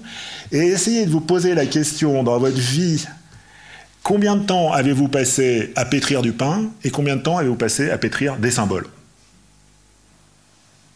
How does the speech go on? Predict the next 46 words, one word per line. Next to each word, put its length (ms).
Eh 40
bien, 80
je 60
ne 40
sais 100
pas 100
ce 60
que 60
vous 100
avez 100
fait 100
comme 160
métier, 500
mais 460
si 160
vous 120
avez 140
été 220
avocat, 560
par 160
exemple, 480
c'est 120
une 60
très 160
mauvaise 300
idée 180
de 60
demander 240
à 20
un 60
avocat 260
de 60
faire 120
du 80
pain. 240
Il 80
vaut, 240
il 60
vaut 140
mieux 120
lui 80
demander 300
de 120
faire 140
une 100
plaidoirie. 760